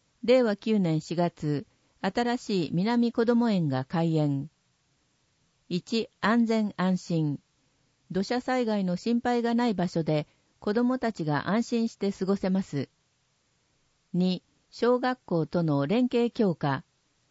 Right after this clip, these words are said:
こども園と小学校が同じ場所にあることで、子ども同士の交流が増え、小学校入学後、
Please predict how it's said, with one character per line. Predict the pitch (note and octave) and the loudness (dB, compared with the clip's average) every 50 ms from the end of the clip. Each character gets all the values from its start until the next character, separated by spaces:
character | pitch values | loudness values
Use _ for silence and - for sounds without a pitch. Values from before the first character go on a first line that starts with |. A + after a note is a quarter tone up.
| _ _ _ _ _ _ _ _ _ _ | _ _ _ _ _ _ _ _ _ _
こ | - A3 G#3+ | -4 -2 0
ど | B3 B3+ | 2 2
も | B3+ C4 B3+ | 2 2 0
園 | A#3 G#3+ G3 F3 | 0 0 -2 -2
と | - E3+ D#3 | -2 -4 -4
小 | D#3+ - A3+ A#3 A#3 | -2 0 0 0 0
学 | A3+ A#3 A3+ - | 0 -2 -2 -4
校 | _ - E3 D#3+ D3 | _ -4 -2 -2 0
が | D3 C#3+ C#3+ C3+ - - | 0 0 0 -2 -4 -6
同 | D#3+ E3 G3+ A#3 B3 | -4 0 0 0 0
じ | A#3 B3 A3+ | 0 -2 -2
場 | A3 A#3 | -2 -2
所 | A#3+ - A3+ | -2 -2 -2
に | A3+ A3+ A3+ | 0 0 0
あ | A#3 | 0
る | A#3 G#3 | -2 -2
こ | - E3+ D#3 | -4 -4 -2
と | - E3 | -2 -2
で、 | D3+ D3+ C#3+ C#3+ E3+ - _ _ _ _ _ _ _ _ _ _ _ _ _ | 0 0 -2 -2 -4 -6 _ _ _ _ _ _ _ _ _ _ _ _ _
子 | - G3+ G3+ | -4 0 0
ど | A3 A#3+ | 2 2
も | A#3+ A#3+ B3 B3 | 2 0 0 0
同 | A#3 B3 B3 B3+ | 2 2 2 0
士 | B3 - F3 D#3 | 0 -2 -2 -2
の | C#3+ C#3 C3+ - | -2 -2 -2 0
交 | G3+ G#3 G#3 G3+ | 0 0 2 2
流 | G3+ G3+ F#3+ | 0 0 0
が | F#3+ F#3 F#3+ | 0 0 0
増 | F#3 F3 | 0 0
え、 | D#3 C#3+ C3+ B2+ - _ _ _ _ _ _ _ _ | 0 0 0 -2 -6 _ _ _ _ _ _ _ _
小 | - - A#3 A#3+ A#3+ | -4 0 2 2 4
学 | A#3 A#3+ A#3+ - | 2 0 -2 -2
校 | - - D#3+ D#3 D3 | -4 -2 0 0 2
入 | D#3 F3 G3+ G#3 F#3+ | 2 0 0 0 0
学 | F#3+ F#3+ - - F3 | 0 -2 -2 -4 -2
後、 | D#3 D#3+ D3+ D3 - | 0 0 0 0 -2